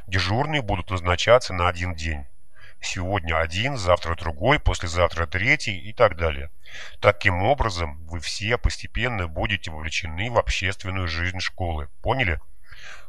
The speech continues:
«Поняли. Ну так вот. Старосту мы будем выбирать на месяц или на две недели. Но староста — это ещё не всё.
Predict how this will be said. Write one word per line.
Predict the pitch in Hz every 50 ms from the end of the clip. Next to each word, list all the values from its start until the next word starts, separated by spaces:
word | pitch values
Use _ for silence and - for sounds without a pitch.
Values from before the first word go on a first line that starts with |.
| - - -
«Поняли. | - 98 113 113 104 95 80 73 67 - - - - - -
Ну | - 92 117 143
так | 147 - - - -
вот. | 80 80 - - - - - - - - - - - - - -
Старосту | - - - 143 147 170 165 160 - - -
мы | 82 85 85
будем | 101 131 135 127 107
выбирать | 87 85 80 82 90 104 120 139 - -
на | -
месяц | 95 85 92 113 127 131 135 - - -
или | 101 104 104
на | 98 87 87
две | 82 78 85 101 113 123 120 - - - -
недели. | 87 92 104 98 87 82 80 76 71 71 73 - - - - - - - - - -
Но | 107 95 95 92 78 -
староста — | - - 101 101 113 127 - - - 87
это | - -
ещё | 92 - - 90
не | 92 101
всё. | - - - - 80 71 -